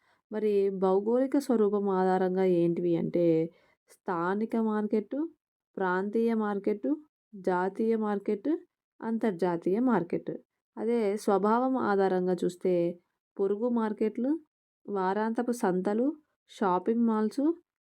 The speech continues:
అదేవిధంగా షాపింగ్ కాంప్లెక్సెస్. ఓకేనా? మరి ఇక్కడ చూడండి, భారతదేశంలో పురాతన కాలం నుండి కూడా వర్తకం అనేది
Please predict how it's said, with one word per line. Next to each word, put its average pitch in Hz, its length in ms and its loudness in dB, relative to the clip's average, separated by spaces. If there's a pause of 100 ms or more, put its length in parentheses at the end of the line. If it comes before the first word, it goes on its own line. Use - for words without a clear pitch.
అదేవిధంగా 240 560 -2 (340)
షాపింగ్ 208 520 -2 (220)
కాంప్లెక్సెస్. 175 720 -4 (440)
ఓకేనా? 240 320 -2 (1500)
మరి 233 160 -4
ఇక్కడ 247 220 0
చూడండి, 262 400 2 (360)
భారతదేశంలో 233 1040 2 (120)
పురాతన 254 480 2
కాలం 202 400 2
నుండి 185 280 4
కూడా 190 360 4
వర్తకం 180 500 -2
అనేది 202 600 4